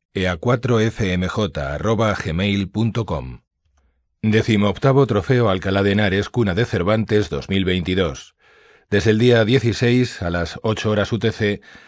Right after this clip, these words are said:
hasta las veintitrés cincuenta y nueve U T C del día treinta de abril de dos mil veintidós. Bandas las asignadas por la yaru para H F S S B en cuarenta y ochenta metros. Listas. Se recomienda confeccionar las listas log en formato Excel o similar.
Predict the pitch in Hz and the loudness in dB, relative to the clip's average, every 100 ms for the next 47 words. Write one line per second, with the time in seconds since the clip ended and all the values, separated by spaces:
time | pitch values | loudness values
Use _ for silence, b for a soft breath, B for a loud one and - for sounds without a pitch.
0 | B 98 104 104 101 107 110 127 135 131 | B -2 0 0 2 0 2 2 2 2
1 | 110 107 95 104 117 117 110 - 98 107 | 2 0 2 2 2 0 -2 -2 -2 0
2 | - 113 95 92 90 110 107 85 117 113 | 0 0 2 0 2 2 0 0 0 0
3 | 120 120 110 107 107 98 73 - 87 82 | 0 2 2 0 0 0 -2 -4 -4 -2
4 | 82 85 90 80 - - B B B B | -4 -2 -4 -4 -8 -20 B B B B
5 | B B 104 110 113 120 123 - 98 95 | B B 2 4 4 4 2 0 0 0
6 | - 143 123 113 123 120 123 107 101 104 | 0 0 0 0 0 0 0 0 2 2
7 | 113 104 90 98 90 104 104 - 87 90 | 0 -2 0 -2 0 0 0 -2 -4 -2
8 | 113 104 117 95 98 87 82 90 104 104 | -4 -2 0 0 0 -2 -2 -2 0 0
9 | 92 73 85 80 87 95 - 65 - - | -2 -4 -6 -4 -2 -2 -4 -14 -16 -20
10 | _ _ B B B B B B 104 110 | _ _ B B B B B B 0 2
11 | - 87 90 - 104 104 110 131 131 113 | 2 -2 -2 0 2 2 2 4 2 0
12 | 110 127 117 107 110 92 - 117 - 87 | 0 0 0 2 2 0 0 -2 -2 -4
13 | 104 117 123 101 80 87 87 101 98 87 | -2 -2 -2 -4 -4 -2 0 0 0 -2
14 | - 101 90 90 92 95 101 76 | -2 -2 -2 -4 -2 0 0 -2